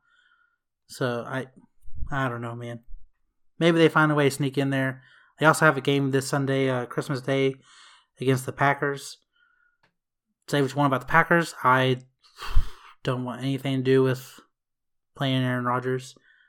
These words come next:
Uh, but that's probably more 'cause I'm a Cowboys fan, and when Aaron Rodgers plays the Cowboys, it, he plays different than he <laughs> does against other people. So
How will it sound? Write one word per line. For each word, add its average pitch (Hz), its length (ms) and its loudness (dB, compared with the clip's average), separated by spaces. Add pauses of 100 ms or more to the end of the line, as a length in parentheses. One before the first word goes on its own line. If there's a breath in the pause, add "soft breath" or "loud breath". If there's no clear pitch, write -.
(300 soft breath)
Uh, 127 100 -6
but 131 80 -4
that's 208 140 0
probably 151 240 6
more 131 200 4
'cause 127 140 -4
I'm 123 100 -2
a 113 40 -12
Cowboys 123 400 -4
fan, 123 320 -8
and 113 220 -14 (520 soft breath)
when 131 140 -4
Aaron 131 160 0
Rodgers 123 260 0
plays 123 220 -4
the 120 60 -6
Cowboys, 120 640 -4 (920)
it, 120 260 -6
he 131 260 -12 (140)
plays 120 200 -8
different 120 380 -12
than 127 100 -6
he 131 80 0
<laughs> - 0 -
does 135 220 0
against 135 200 -4
other 135 120 -4
people. 160 380 -6
So 117 220 -14